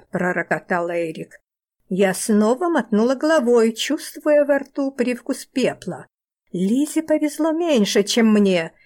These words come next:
Гейлир вручил её в руки Макона. Старшина стаи и напыщенный аристократ, конечно же, не откликнулся на её просьбы о пощаде.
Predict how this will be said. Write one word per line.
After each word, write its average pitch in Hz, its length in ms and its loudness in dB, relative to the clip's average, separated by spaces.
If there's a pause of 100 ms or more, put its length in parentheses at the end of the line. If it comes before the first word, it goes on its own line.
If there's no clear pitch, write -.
(240)
Гейлир 254 640 2
вручил 285 600 0
её 269 500 2
в 240 80 -4
руки 277 280 -2
Макона. 254 680 -2 (340)
Старшина 202 680 0
стаи 190 600 -2
и 220 320 2
напыщенный 214 680 0
аристократ, 233 760 -4
конечно 233 640 0
же, 262 100 0
не 254 160 2
откликнулся 240 960 0
на 190 80 2
её 185 340 0
просьбы 185 480 0
о 180 60 -2
пощаде. 175 800 -2